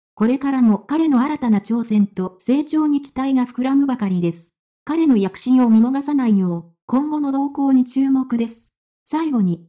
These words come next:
アンケート調査から分かった平野紫耀の魅力を紹介しましょう。二位にランクインしたのは、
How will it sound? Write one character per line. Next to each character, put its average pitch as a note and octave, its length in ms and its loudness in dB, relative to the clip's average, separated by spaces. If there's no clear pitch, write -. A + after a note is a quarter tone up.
ア G#3+ 100 -2
ン D#4 160 -6
ケ D#4 160 -4
ー D#4 40 -6
ト D4+ 120 -6
調 C#4+ 240 -2
査 A3+ 160 -6
か F#3+ 120 -8
ら D#3 220 -4
分 A#3 140 -2
か D4+ 120 -6
っ D#4+ 140 -8
た C4 80 -6
平 C#4+ 220 -2
野 C#4 60 2
紫 C4 260 2
耀 C4 160 2
の G#3 120 4
魅 F#3+ 120 0
力 B3 320 -2
を - 0 -
紹 A#3 320 -4
介 A3 180 -2
し A3 160 -2
ま G3+ 100 2
し F#3+ 160 -4
ょ E3 280 -4
う。 A3 40 4
二 D4+ 140 0
位 - 20 -2
に A#3+ 140 2
ラ A3 100 0
ン C4+ 80 0
ク D4+ 160 -4
イ D4 80 0
ン C#4 140 2
し - 80 -8
た A#3 100 0
の G#3+ 140 4
は、 F#3+ 160 -4